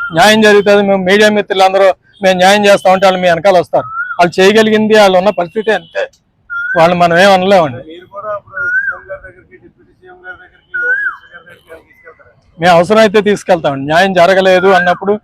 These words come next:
Speaker 1: న్యాయం జరగడం లేదన్నప్పుడు ఖచ్చితంగా తీసుకెళ్తామండి. అవసరమైతే క-, already హోమ్ మినిస్టర్ గారు పూర్తిగా ఫాలో అప్ చేస్తున్నారు. ఏ రోజుకి ఓ రోజు మాట్లాడుతూ ఉన్నామండి. అంటే రోజు నేను ఇక్కడికి వస్తానండి. ప్రతిరోజు మీ మీడియా మిత్రుల దృష్టిలో కూడా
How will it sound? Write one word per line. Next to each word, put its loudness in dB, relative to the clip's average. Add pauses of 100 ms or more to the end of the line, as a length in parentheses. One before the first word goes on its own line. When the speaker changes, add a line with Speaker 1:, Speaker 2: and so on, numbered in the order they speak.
(220)
Speaker 1:
న్యాయం 0
జరగడం 2
లేదన్నప్పుడు 0 (460)
ఖచ్చితంగా 0 (380)
తీసుకెళ్తామండి. -2 (540)
అవసరమైతే 2
క-, -4 (420)
already 2
హోమ్ 2
మినిస్టర్ -2
గారు 2 (380)
పూర్తిగా 2
ఫాలో 2
అప్ -2
చేస్తున్నారు. 0
ఏ 0
రోజుకి -2
ఓ -2
రోజు -4 (300)
మాట్లాడుతూ 2
ఉన్నామండి. -2 (380)
అంటే 0
రోజు 0
నేను 2
ఇక్కడికి 0
వస్తానండి. -2 (380)
ప్రతిరోజు 0
మీ -4
మీడియా 0
మిత్రుల -2
దృష్టిలో -2
కూడా 2